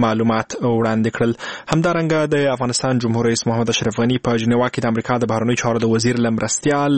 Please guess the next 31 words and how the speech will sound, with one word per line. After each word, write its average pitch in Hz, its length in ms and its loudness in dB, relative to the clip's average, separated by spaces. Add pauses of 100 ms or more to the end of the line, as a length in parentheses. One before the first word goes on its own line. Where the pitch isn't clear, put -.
(120)
د 135 100 -2
ایران 123 360 0
او 110 120 0
هند 120 160 2
د 107 80 -2
بهرنیو 113 380 0
چارو 113 260 0
له 110 140 2
وزیرانو 135 520 0 (300)
او - 20 2 (200)
د 117 120 -2
سره 147 200 -2
صلیب 139 260 0
د 120 80 0
نړیوالې 123 340 2
کمیټې 123 280 0 (100)
له 120 880 -4
رئیس 139 240 0
سره 135 180 0
بېلابېلې 123 720 0
لیدنې 143 300 0
وکړې، 147 120 0 (220)
چې - 160 -6
پکې 139 440 0
د 113 100 2
افغانستان 113 420 -2
د 113 80 0
سولې 147 260 0
په 143 140 -2
بهیر، 135 300 0
انتخاباتو 120 580 -2